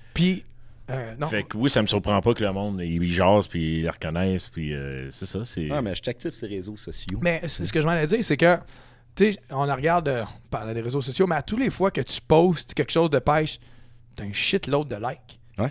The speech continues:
Speaker 1: Tu sais, je, on voit que dans ton monde, parce que je t'ai vu poster rien d'autre depuis sept ans que de la pêche.
Speaker 3: <laughs>
Speaker 1: Mais tu, non, mais y a, souvent, tu sais, mettons, moi, mes posts, c'est hit or miss, tu sais. Cent ou trois, tu sais.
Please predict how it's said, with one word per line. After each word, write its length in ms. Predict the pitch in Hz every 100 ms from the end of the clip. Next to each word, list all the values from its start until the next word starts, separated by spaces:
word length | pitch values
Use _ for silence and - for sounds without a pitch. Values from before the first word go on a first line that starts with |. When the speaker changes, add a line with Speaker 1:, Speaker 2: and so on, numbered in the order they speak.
| -
Speaker 1:
Tu 100 | 190
sais, 40 |
je, 100 | 147
on 220 | 143 135 131
voit 240 | 151 196
que 60 | - - - -
dans 260 | 139 156 175
ton 240 | 180 143
monde, 340 | 135 160 208 190
parce 140 | 143
que 100 | 160
je 60 | 127
t'ai 120 | 139
vu 300 | 127 175 175 - - _
poster 320 | 151 139 165
rien 260 | 143 170 156
d'autre 280 | 135 - 156
depuis 200 | 127 -
sept 260 | 160 127 135
ans 120 | 143 - -
que 200 | 151 190
de 0 | 139
la 160 | 214 -
pêche. 400 | - 226 - 220 165 160 220
Speaker 3:
<laughs> 320 | 247 - 226
Speaker 1:
Mais 260 | 160 190 190
tu, 160 | -
non, 160 | 170 190
mais 280 | 240 143 -
y 100 | 170
a, 40 | 156
souvent, 580 | - - 180 156 196 233 175
tu 60 |
sais, 80 | 202
mettons, 380 | 190 156 196 202
moi, 140 | 160
mes 160 | 214 131
posts, 540 | 175 202 196 - - - -
c'est 160 | - 120
hit 220 | 147 156
or 100 | 139
miss, 320 | 107 - -
tu 100 | 120
sais. 140 | 143 - - - - - - -
Cent 500 | - 165 202 220 -
ou 100 | 170
trois, 380 | 131 - 123 98 - _ -
tu 60 |
sais. 220 | 127 151